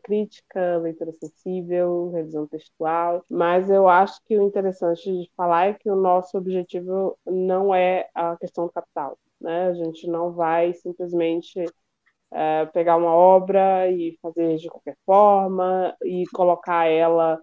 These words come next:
no mercado sem ter o nosso selo de qualidade. É, então, a, o nosso cuidado é realmente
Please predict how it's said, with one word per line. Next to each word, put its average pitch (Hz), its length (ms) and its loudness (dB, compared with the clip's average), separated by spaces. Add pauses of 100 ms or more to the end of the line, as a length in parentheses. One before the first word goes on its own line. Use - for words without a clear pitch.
(120)
no 175 160 -2
mercado 180 680 2
sem 208 720 -2 (640)
ter 202 220 6
o 214 60 4
nosso 185 360 4
selo 156 240 0
de 151 140 -14
qualidade. 143 420 -12 (120)
É, 165 520 2 (400)
então, 220 800 2
a, 185 240 4
o 202 80 4
nosso 220 280 0
cuidado 196 320 2
é - 20 2
realmente 196 600 -2